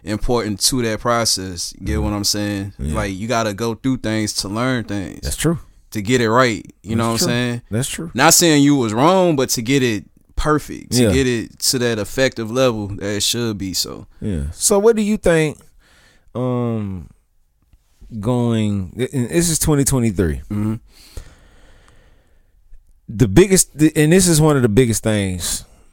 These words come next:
Speaker 2: I've, I've, I'm learning too. I say I learn all the time because I, I am learning it. Um,
Speaker 1: Every day.
Speaker 2: it affected me to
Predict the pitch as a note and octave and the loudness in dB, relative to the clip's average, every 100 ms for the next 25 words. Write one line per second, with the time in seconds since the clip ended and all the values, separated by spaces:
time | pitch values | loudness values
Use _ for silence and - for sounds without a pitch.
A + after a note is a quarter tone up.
0 | _ _ _ _ - A#2+ A#2+ G#2+ A#2 A#2 | _ _ _ _ -8 -2 -2 -2 -2 -2
1 | F#2+ - A2 G#2+ A2 A#2 G#2+ G#2 - A#2 | -4 -10 -4 0 2 4 4 0 0 0
2 | G#2 E2+ - - - - - G2 - G2 | 0 -4 -10 -18 -20 -18 -8 -4 -2 0
3 | G#2 G2 F#2+ F2+ E2+ F#2+ F2+ E2+ G2 E2 | -2 -2 -4 -4 -6 -8 -8 -8 -8 -8
4 | D#2 D2 G#2 F#2 G2+ F2 F#2+ G#2 G2 F#2+ | -10 -6 -4 -2 -2 -2 0 0 0 0
5 | F#2+ D#2 D2+ - - _ _ _ _ - | 0 -2 -6 -12 -20 _ _ _ _ -8
6 | A2 A2 A2 G#2 F#2+ E2+ - _ _ _ | -2 2 2 2 0 -4 -10 _ _ _
7 | _ _ _ _ _ - - - _ - | _ _ _ _ _ -20 -20 -20 _ -20
8 | G2 G#2+ G2+ B2+ F3+ F3 - - G#3+ G#3 | -16 -16 -16 -4 2 4 4 6 4 2
9 | D#3 D#3+ D#3+ C#3+ B2+ - B2+ A#2 A2+ G#2 | -2 2 2 2 0 0 0 0 -2 -4
10 | G2 F#2+ | -6 -8